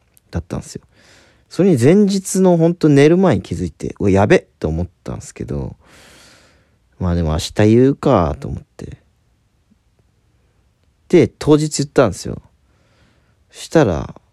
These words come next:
「はぁ？」みたいな。結構普通に怒られまして。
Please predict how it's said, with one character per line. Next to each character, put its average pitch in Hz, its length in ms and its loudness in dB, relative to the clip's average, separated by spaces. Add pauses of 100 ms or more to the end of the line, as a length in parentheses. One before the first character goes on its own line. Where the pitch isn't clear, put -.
(280)
「は 185 480 0
ぁ？」 - 60 -8
み 240 100 -6
た 62 80 -8
い - 40 -10
な。 - 120 -16 (880)
結 156 180 -6
構 82 300 0
普 - 100 -14
通 - 160 -6
に 90 240 -4
怒 90 260 -2
ら 98 100 4
れ 92 80 0
ま 92 120 -2
し - 120 -14
て。 - 160 -6